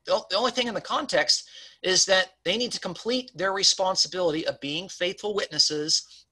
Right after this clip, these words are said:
of the word of God and of the testimony of Jesus. And unfortunately, there are people that are going to die for doing that,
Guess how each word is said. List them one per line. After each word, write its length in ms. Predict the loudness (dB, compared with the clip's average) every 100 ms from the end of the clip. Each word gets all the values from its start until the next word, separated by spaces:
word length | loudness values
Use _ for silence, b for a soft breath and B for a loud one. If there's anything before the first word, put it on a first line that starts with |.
| -2
of 240 | 0 2
the 80 | 0
word 240 | 2 2
of 100 | 0
God 400 | -2 0 0 0 -8 B B B
and 120 | -6
of 100 | -6
the 80 | -4
testimony 520 | -2 0 0 -2 -6
of 80 | 0
Jesus. 720 | 0 2 2 2 2 2 0 _ _ _ _ _ _ -4
And 120 | -4
unfortunately, 800 | 0 2 2 0 -2 -4 -4 _ _ -2
there 120 | 2
are 140 | 2
people 260 | 0 -2 0
that 100 | 2
are 60 | 2
going 200 | 0 -2
to 100 | 0
die 240 | 2 4
for 140 | 2 0
doing 240 | 0 -2
that, 240 | -8 -14